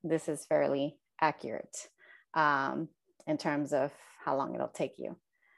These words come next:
Okay, now let's say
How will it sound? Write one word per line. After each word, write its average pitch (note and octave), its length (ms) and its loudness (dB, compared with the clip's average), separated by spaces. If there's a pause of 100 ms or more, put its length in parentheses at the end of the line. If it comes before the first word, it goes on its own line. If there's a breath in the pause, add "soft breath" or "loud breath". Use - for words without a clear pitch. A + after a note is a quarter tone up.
(300)
Okay, - 300 2 (1040 loud breath)
now F3+ 140 8
let's B3 240 8
say B3 440 8